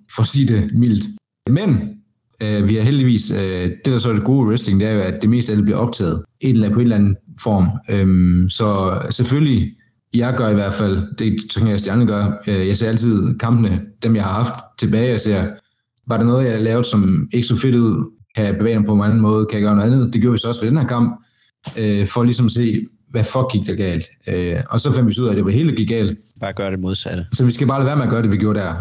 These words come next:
Speaker 1: Øh, og det er også meget godt at, at, at kunne se sin egen kamp og tænke, "Det var sgu ikke så godt, det skal jeg ikke gøre igen." Øhm, og lære fra det. Øhm, så jeg vil sige, at vi har ikke haft noget, der var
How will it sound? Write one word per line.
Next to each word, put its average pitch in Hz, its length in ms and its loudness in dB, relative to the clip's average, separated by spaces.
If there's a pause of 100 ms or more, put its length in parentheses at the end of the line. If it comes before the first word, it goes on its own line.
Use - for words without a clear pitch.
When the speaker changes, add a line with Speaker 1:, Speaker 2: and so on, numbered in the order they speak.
(120)
Speaker 1:
Øh, 98 280 -2
og 101 80 -4
det 120 60 2
er 120 40 2
også 127 180 0
meget 113 160 0
godt 110 160 -2
at, 95 180 -4 (520)
at, 113 80 -2 (260)
at 117 80 0
kunne 113 260 2 (220)
se 147 220 -2
sin 117 140 0
egen 131 200 0
kamp 123 260 0
og 107 100 -2
tænke, 110 300 0 (120)
"Det 135 80 2
var 131 60 2
sgu 135 140 0
ikke 120 100 -2
så 127 60 -2
godt, 117 240 0 (180)
det 123 100 2
skal 123 140 -2
jeg 110 80 0
ikke 127 140 0
gøre 104 180 0
igen." 92 260 0 (280)
Øhm, 95 300 2
og 113 100 0
lære 113 220 -2
fra 107 120 -2
det. 92 180 0 (180)
Øhm, 95 280 2
så 120 100 -4
jeg 117 80 2
vil 110 60 0
sige, 139 280 0
at 95 60 2
vi 117 60 2
har 127 60 0
ikke 165 140 -4
haft 165 160 -6
noget, 147 160 0
der 127 60 -2
var 123 200 0